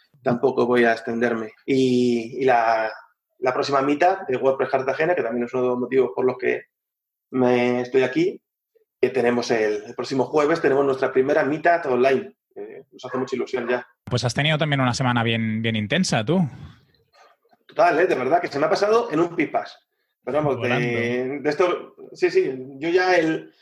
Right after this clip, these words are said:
Speaker 1: yo pensaba, el miércoles pensaba que era lunes todavía y no, no, pues ya me di cuenta que era miércoles y,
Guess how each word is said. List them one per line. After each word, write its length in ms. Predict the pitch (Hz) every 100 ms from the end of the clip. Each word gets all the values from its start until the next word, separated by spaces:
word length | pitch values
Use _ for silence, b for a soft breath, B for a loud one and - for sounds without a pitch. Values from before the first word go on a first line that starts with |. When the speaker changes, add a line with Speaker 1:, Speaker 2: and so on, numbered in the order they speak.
| b b b b b -
Speaker 1:
yo 160 | 147 175
pensaba, 460 | 202 190 202 190 165
el 100 | 160
miércoles 400 | 208 233 240 240
pensaba 360 | 190 165 190 185
que 60 |
era 80 | 170
lunes 240 | 165 156 139
todavía 520 | 135 127 165 180 160
y 120 | 143
no, 180 | 131 135
no, 160 | 135
pues 140 | 135 131
ya 80 | 135
me 80 |
di 100 | 131
cuenta 220 | 127 135 135
que 60 |
era 100 | 127
miércoles 500 | 143 160 170 180 180
y, 160 | 135